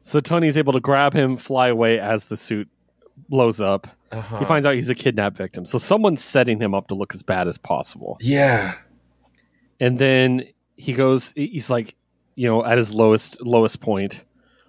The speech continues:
Speaker 1: He goes to A A. They do the whole thing, you know. He leaves A A early 'cause he's like, "I don't wanna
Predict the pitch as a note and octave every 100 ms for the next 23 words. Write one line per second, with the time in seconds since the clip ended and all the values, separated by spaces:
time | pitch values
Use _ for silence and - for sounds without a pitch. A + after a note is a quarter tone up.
0 | _ _ _ _ B2+ C#3 C3+ - B2 C3+
1 | A#2+ A2+ A2 G#2+ G2+ - _ _ _ _
2 | _ - A#2 A#2+ G#2+ A2 G#2+ - G2 G2
3 | G2 F#2 F#2+ G2+ A2+ C3+ A#2+ A#2 A2 G#2+
4 | G2 G2+ G2+ F#2+ G#2+ G2 G2 G2+ G2 G2
5 | - - G#2+ G2+ G2+